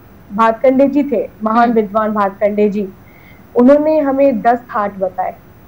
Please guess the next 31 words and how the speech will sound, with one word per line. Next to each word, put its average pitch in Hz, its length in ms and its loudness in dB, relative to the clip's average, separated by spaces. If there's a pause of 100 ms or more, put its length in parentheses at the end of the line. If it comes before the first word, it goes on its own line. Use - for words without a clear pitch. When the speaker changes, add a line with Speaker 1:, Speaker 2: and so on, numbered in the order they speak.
(800)
Speaker 1:
तो 240 80 6
जो 254 260 4
मैं 277 140 0
राग 233 240 0
भैरव 247 280 2
बताऊंगी 247 560 -2
उसके 269 260 -2
पहले 269 280 0
ये 226 240 0
पता 302 260 0
होना 269 320 2
बच्चों 247 340 -2
को 269 160 0
बहुत 233 340 0
जरूरी, 247 220 2
क्योंकि 254 220 -4
हमारा 269 260 0
जो 285 100 -2
format 277 500 2
है 240 120 2
वो 247 180 -2
है 269 120 -2
नाइन, 226 420 0
टेन, 262 180 2
टेंथ 233 300 -2
के 262 80 2
बच्चों 214 360 -4
को 254 140 -2
सिखाने 233 520 -4
का 226 100 -2
फॉर्मेट। 202 380 -2